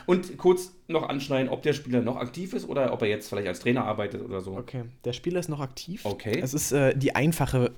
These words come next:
Speaker 2: Variante. Ich dachte
Speaker 1: Okay.
Speaker 2: mal, ich fang da mal mit an.
Speaker 1: Oh, ist das aufregend.
Speaker 2: Ja, ich, ich bin auch gespannt, wie, wie du jetzt hier performen wirst, ja. <laughs>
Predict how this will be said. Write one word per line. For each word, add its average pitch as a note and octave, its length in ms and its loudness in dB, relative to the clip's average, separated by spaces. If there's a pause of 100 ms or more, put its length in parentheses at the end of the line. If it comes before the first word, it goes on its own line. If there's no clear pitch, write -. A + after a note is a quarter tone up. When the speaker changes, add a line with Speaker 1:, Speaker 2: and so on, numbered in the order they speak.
Speaker 2:
Variante. A#2+ 680 -2 (260)
Ich - 80 -12
dachte A#2 160 2
Speaker 1:
Okay. C#3+ 80 2
Speaker 2:
mal, C3 80 2
ich B2+ 80 -2
fang C#3+ 180 -2
da C3+ 80 0
mal C3+ 100 -2
mit B2 220 -2
an. - 160 0
Speaker 1:
Oh, A#2 60 -2
ist A2+ 100 -4
das B2 100 -2
aufregend. A2+ 380 0 (380)
Speaker 2:
Ja, C3 120 4
ich, - 180 -6
ich - 120 -14
bin D3 120 2
auch C3 140 2
gespannt, A#2+ 400 0
wie, A#2+ 220 2
wie B2 120 0
du B2 80 6
jetzt A#2+ 200 4
hier C3 100 0
performen B2+ 460 4
wirst, A2 240 0
ja. F#2+ 160 -2 (400)
<laughs> D#3 100 0